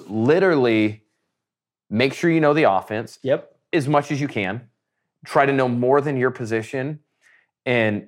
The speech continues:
Speaker 1: man, if you do that a lot of times, I don't care where you're at. I don't care where you're at, at the depth, on the depth chart.
Speaker 2: Mm-hmm.
Speaker 1: Coaches, even if they don't like how you are.
Speaker 2: You got a little value next to you.
Speaker 1: Yes. I-, if you, you have value knowing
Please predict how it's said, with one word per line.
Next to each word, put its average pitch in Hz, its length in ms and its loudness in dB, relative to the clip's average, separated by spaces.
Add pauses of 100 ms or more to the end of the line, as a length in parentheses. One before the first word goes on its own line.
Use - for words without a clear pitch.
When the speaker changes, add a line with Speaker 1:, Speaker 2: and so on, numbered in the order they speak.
Speaker 1:
man, 127 340 -4
if 110 120 -10
you 185 180 0
do 139 360 0
that 107 260 4
a 113 60 2
lot 92 240 0
of 107 100 -2
times, 107 260 -6
I - 80 0
don't 185 160 -2
care 151 220 -2
where 101 300 0
you're 113 180 2
at. 98 180 2
I 107 80 -2
don't 104 160 -6
care 117 140 -4
where 113 160 0
you're 110 100 0
at, 107 100 0
at 98 120 -12
the 87 60 -12
depth, 107 340 -4
on 113 120 -4
the 95 60 -2
depth 127 260 0
chart. 87 220 -4
Speaker 2:
Mm-hmm. 147 320 -6 (420)
Speaker 1:
Coaches, 208 600 2 (460)
even 151 200 2
if 202 120 -2
they 165 100 4
don't 139 300 0
like 92 460 -6 (480)
how 127 240 2
you 110 260 0
are. 117 360 4
Speaker 2:
You 160 60 0
got 175 100 2
a 165 40 0
little 143 260 -2
value 139 460 -2
next 127 280 -14
to - 60 -16
you. 120 80 -4
Speaker 1:
Yes. 185 380 -2 (160)
I-, 135 40 -6
if 123 280 -4
you, 151 80 -6
you 147 160 2
have 123 120 0
value 143 360 2
knowing 120 720 -2